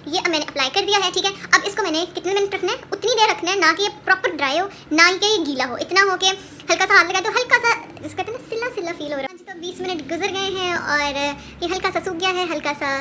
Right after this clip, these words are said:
गीला है। तो अब हमें क्या करना है, Circular motions में इसकी हल्की हल्की इस तरह massage करनी है, ठीक है। हमने एक मिनट हल्के हाथों के साथ इसकी massage करनी, ठीक है ना।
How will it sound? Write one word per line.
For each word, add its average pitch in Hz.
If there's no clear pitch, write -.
गीला 349
है। 349
तो 320
अब 349
हमें 320
क्या 294
करना 277
है, 320
Circular 415
motions 330
में 285
इसकी 302
हल्की 349
हल्की 269
इस -
तरह 285
massage 294
करनी -
है, -
ठीक 311
है। 311
हमने 294
एक 320
मिनट 277
हल्के 403
हाथों 269
के 262
साथ -
इसकी 294
massage -
करनी, 233
ठीक 277
है 320
ना। 302